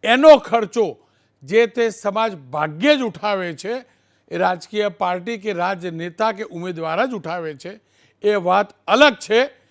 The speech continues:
કે ચૂંટણી પંચ આ વાતને જાણે છે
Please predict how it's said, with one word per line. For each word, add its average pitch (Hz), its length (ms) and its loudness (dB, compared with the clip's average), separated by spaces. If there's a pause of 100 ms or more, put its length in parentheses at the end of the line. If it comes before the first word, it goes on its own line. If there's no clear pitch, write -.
(240)
કે 208 100 -2
ચૂંટણી 202 480 -8
પંચ 214 300 -8
આ 202 100 -2
વાતને 185 460 -6
જાણે 165 500 -8
છે 233 320 -4